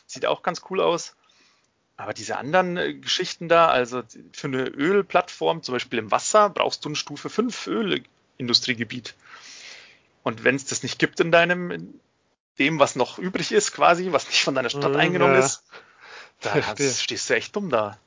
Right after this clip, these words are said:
Speaker 1: Und da, jetzt kann ich mich erinnern, das war das, warum ich, äh, eine neue Stadt angefangen hab
Speaker 2: Ah,
Speaker 1: beim
Speaker 2: okay.
Speaker 1: letzten Mal.
Speaker 2: Ich hab gar nicht mehr, also das ist dann auch, also ich hab dann hinten raus gar nicht mehr so viel intensiv das gespielt mit den neuen Add-ons,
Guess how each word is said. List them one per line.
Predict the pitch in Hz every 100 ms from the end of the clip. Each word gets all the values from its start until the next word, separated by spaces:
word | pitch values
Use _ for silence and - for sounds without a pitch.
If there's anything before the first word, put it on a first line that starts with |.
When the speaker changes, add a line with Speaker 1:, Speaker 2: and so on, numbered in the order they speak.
| _
Speaker 1:
Und | - 113 - - _ - -
da, |
jetzt | 101 -
kann | - 143
ich |
mich | 143 131
erinnern, | 127 156
das | 139 123
war | -
das, | 139 -
warum | 123 131
ich, | 131 - - - - - -
äh, | 120
eine | 117 113
neue | 120 147
Stadt | - 165
angefangen | - 101 107 110 107
hab | 101 _ _ _ _ _ -
Speaker 2:
Ah, | 120 113
Speaker 1:
beim |
Speaker 2:
okay. | 101 107
Speaker 1:
letzten | 110 - 110
Mal. | 104 104 101 - _ _ _ _ _ _
Speaker 2:
Ich | -
hab | 123 - _ -
gar | 139 127
nicht | 156 151 -
mehr, | 135
also | 131 120
das | 131
ist | 135 131
dann | 131 123
auch, | 127 120 - 269
also | 262 120
ich | 127
hab | 131
dann | 139 127 233 220
hinten | 143 170 -
raus | 127 135 -
gar | 123 139
nicht | 131
mehr | 131
so | 123 139
viel | 143 - 139 160
intensiv | 262 139 120 117 147 - -
das | - 123 -
gespielt | - - 147 123
mit | 120 113
den |
neuen | 120 117 110
Add-ons, | - 117 135 - -